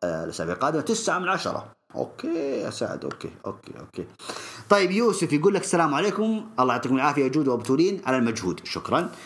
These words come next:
عرض الرو، آه، اليوم كان خرافي، بداية أسطورية بعد الدرافت، إن شاء الله يستمر العرض بهذه الجودة. المين إيفنت كان أسطوري، وفاز سيث رولينز، وهذا الشيء المتوقع لأنه الهيل الوحيد.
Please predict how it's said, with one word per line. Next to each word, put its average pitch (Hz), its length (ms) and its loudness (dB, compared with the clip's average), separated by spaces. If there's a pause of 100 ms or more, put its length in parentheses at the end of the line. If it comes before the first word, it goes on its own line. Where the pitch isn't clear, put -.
(240)
عرض 190 280 4
الرو، 214 400 2
آه، 143 360 2
اليوم 160 320 2
كان 131 220 2
خرافي، 131 400 2
بداية 113 240 0
أسطورية 160 440 2
بعد 208 280 0
الدرافت، 185 400 0
إن 135 80 2
شاء 143 200 2
الله 143 120 2
يستمر 127 320 0
العرض 104 320 0
بهذه 107 260 2
الجودة. 92 380 0 (440)
المين 320 260 4
إيفنت 254 360 2
كان 185 280 0
أسطوري، 208 380 2
وفاز 175 240 2
سيث 156 240 -2
رولينز، 165 380 2
وهذا 151 220 4
الشيء 156 200 0
المتوقع 156 500 0
لأنه 123 340 2 (260)
الهيل 135 640 2
الوحيد. 127 380 2